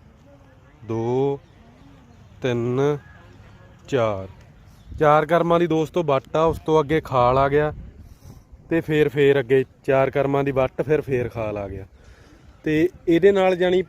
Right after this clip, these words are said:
ਪਾੜੇ ਜਿਹੜੇ ਛੋਟੇ ਰੱਖਣ ਦਾ ਕਾਰਨ ਇਹ ਹੈਗਾ, ਕਈ ਵਾਰੀ ਜਿਵੇਂ ਹਨਾ ਪਾਣੀ ਖਾਲੀਆਂ ਦੇ ਵਿੱਚ ਜ਼ਿਆਦਾ ਭਰ ਜਾਂਦਾ ਜਾਂ ਮੀਂਹ ਜ਼ਿਆਦਾ ਪੈ ਜਾਂਦਾ ਤੇ ਪਾਣੀ ਆਰਾਮ ਨਾਲ ਖਾਲਿਆਂ ਦੇ ਵਿੱਚ ਨਿਕਲ ਜਾਂਦਾ।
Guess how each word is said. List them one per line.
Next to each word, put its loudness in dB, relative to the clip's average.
ਪਾੜੇ 2
ਜਿਹੜੇ -2
ਛੋਟੇ -2
ਰੱਖਣ -4
ਦਾ 0
ਕਾਰਨ 0
ਇਹ 2
ਹੈਗਾ, 0
ਕਈ -4
ਵਾਰੀ 4
ਜਿਵੇਂ 0
ਹਨਾ 0
ਪਾਣੀ 0
ਖਾਲੀਆਂ 0
ਦੇ 4
ਵਿੱਚ 2
ਜ਼ਿਆਦਾ 2
ਭਰ 2
ਜਾਂਦਾ -2
ਜਾਂ -2
ਮੀਂਹ -4
ਜ਼ਿਆਦਾ 0
ਪੈ 0
ਜਾਂਦਾ -4
ਤੇ -2
ਪਾਣੀ 2
ਆਰਾਮ 2
ਨਾਲ 2
ਖਾਲਿਆਂ -2
ਦੇ 0
ਵਿੱਚ -2
ਨਿਕਲ -6
ਜਾਂਦਾ। -8